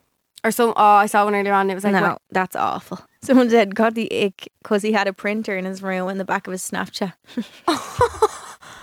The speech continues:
Speaker 1: He could be in college.
Speaker 2: Oh,
Speaker 1: Aw.
Speaker 2: yeah, but why is it in your room?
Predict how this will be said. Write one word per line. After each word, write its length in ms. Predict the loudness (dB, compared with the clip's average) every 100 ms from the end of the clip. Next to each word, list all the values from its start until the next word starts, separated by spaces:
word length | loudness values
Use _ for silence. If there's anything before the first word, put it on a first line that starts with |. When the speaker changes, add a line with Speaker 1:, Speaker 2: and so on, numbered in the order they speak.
| -8 -4
Speaker 1:
He 220 | -2 0
could 200 | 0 0
be 120 | 0
in 80 | 0
college. 840 | 2 0 0 -4 -4 -2 -2 -6 -10
Speaker 2:
Oh, 560 | -6 -2 0 2 4 4
Speaker 1:
Aw. 40 | 4
Speaker 2:
yeah, 100 | 4
but 160 | 2
why 160 | 0 0
is 80 | -2
it 60 |
in 100 | -2
your 160 | -2 -2
room? 720 | -2 -2 -4 -2 -2 -2